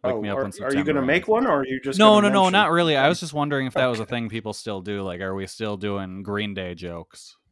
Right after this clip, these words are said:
Speaker 1: from, like, twenty years ago almost at this point?
Speaker 2: Hey, a lot of things from twenty years ago are now coming back
Speaker 1: Yeah.
Speaker 2: as, uh, very hip.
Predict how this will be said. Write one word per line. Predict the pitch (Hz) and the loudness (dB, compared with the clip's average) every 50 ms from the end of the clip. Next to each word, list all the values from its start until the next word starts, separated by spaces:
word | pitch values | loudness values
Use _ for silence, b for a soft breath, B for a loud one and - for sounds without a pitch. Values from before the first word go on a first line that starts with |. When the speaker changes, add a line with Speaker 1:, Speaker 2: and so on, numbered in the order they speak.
| _ _ _ _ _ | _ _ _ _ _
Speaker 1:
from, | - 92 90 87 | -14 -14 -12 -12
like, | 85 82 82 78 _ | -14 -14 -16 -18 _
twenty | - - 104 98 92 87 87 85 80 - - - | -16 -10 -10 -8 -8 -8 -10 -12 -16 -18 -20 -20
years | 95 92 87 85 | -18 -18 -16 -16
ago | 82 - 82 80 - | -16 -14 -14 -14 -12
almost | 90 92 95 85 85 82 80 - - | -12 -14 -14 -14 -14 -14 -16 -16 -16
at | - 110 | -18 -18
this | - - - - | -18 -18 -20 -20
point? | - 90 90 90 - - _ _ _ _ _ _ _ _ _ _ _ _ b b b b b b _ | -18 -16 -16 -16 -16 -18 _ _ _ _ _ _ _ _ _ _ _ _ b b b b b b _
Speaker 2:
Hey, | - 147 147 | -10 -8 -8
a | 139 | -8
lot | 127 127 135 143 | -6 -6 -6 -6
of | 160 156 | -6 -6
things | - 156 156 147 143 | -4 -4 -2 -4 -4
from | - 139 127 | -6 -10 -12
twenty | 120 - 143 139 131 123 120 | -10 -6 -4 -4 -2 -2 -2
years | 135 151 151 151 | -2 -2 -2 -4
ago | 135 123 135 131 | -6 -6 -4 -4
are | 135 135 | -4 -4
now | 127 127 127 123 | -4 -4 -6 -6
coming | - - 127 127 120 110 | -6 -8 -8 -8 -8 -6
back | 101 - - 131 90 90 _ - - _ _ _ _ _ _ _ _ - | -6 -6 -6 -8 -10 -16 _ -20 -20 _ _ _ _ _ _ _ _ -10
Speaker 1:
Yeah. | 107 110 120 127 123 - _ _ - | -8 -6 -6 -6 -8 -10 _ _ -16
Speaker 2:
as, | 90 95 95 90 95 | -14 -14 -14 -14 -14
uh, | 98 92 90 87 92 - _ _ _ _ - | -16 -16 -16 -16 -18 -20 _ _ _ _ -20
very | 107 120 120 127 123 | -14 -12 -10 -10 -10
hip. | 113 107 165 165 - - _ | -10 -8 -8 -8 -8 -10 _